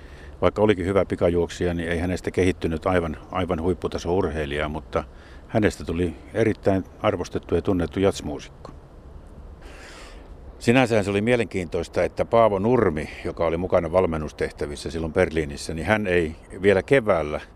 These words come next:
joissakin haastatteluissa, niin hän ei uskonut, että suomalainen kestävyysjuoksu menestyy enää Berliinissä. Ilmeisesti hän ajatteli, että Ritolan ja hänen jälkeensä ei ole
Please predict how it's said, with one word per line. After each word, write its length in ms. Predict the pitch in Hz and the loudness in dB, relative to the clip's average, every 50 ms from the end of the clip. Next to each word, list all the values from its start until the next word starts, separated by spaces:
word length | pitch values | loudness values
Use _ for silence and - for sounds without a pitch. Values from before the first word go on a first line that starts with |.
| - - - - - - - | -20 -20 -20 -20 -18 -4 -2
joissakin 340 | 92 87 - 85 78 87 | -2 -2 -2 -2 -4 0
haastatteluissa, 640 | 82 101 98 92 - - - - 87 80 78 - - 85 | 2 2 2 2 0 -8 -10 -8 -6 -6 -6 -6 -6 -6
niin 100 | 82 80 | 0 0
hän 120 | 98 101 | 2 4
ei 100 | 95 90 | 4 4
uskonut, 420 | 90 92 - - - 82 76 71 | 2 0 -2 -2 -4 -4 -2 -4
että 160 | 73 - - 90 | -8 -6 -6 0
suomalainen 440 | 90 95 90 82 82 82 78 78 | 4 4 4 4 2 -2 -4 -2
kestävyysjuoksu 640 | - - 87 - - 80 76 71 - 85 73 - - 82 | -2 -2 -2 0 -2 -4 -4 -4 -6 -6 -6 -6 -6 -2
menestyy 500 | 85 90 87 80 78 - - - 73 76 | -2 0 2 0 0 -2 -4 -4 -4 -2
enää 200 | 76 78 71 69 | -2 -4 -8 -2
Berliinissä. 640 | - 92 80 73 73 71 71 69 69 - - 85 | 0 0 0 0 -4 -8 -8 -8 -10 -8 -4 -4
Ilmeisesti 400 | 85 87 85 78 78 76 - - | -2 -2 -2 -2 -4 -4 -2 -2
hän 140 | 101 104 104 | 0 2 4
ajatteli, 440 | 104 98 87 - - - 80 76 78 | 6 4 4 4 2 -6 -4 -4 -4
että 260 | 78 - - 87 80 | -6 -2 -2 -2 0
Ritolan 440 | 78 90 82 - 87 80 80 80 82 | 0 -2 2 2 2 2 2 0 -2
ja 80 | 82 | 0
hänen 240 | 78 90 87 82 80 | 0 2 2 4 4
jälkeensä 520 | 82 85 80 76 - 85 82 76 - 90 | 4 4 2 0 -2 -4 -4 0 0 0
ei 100 | 87 92 | 2 4
ole 220 | 98 90 80 71 | 4 4 4 2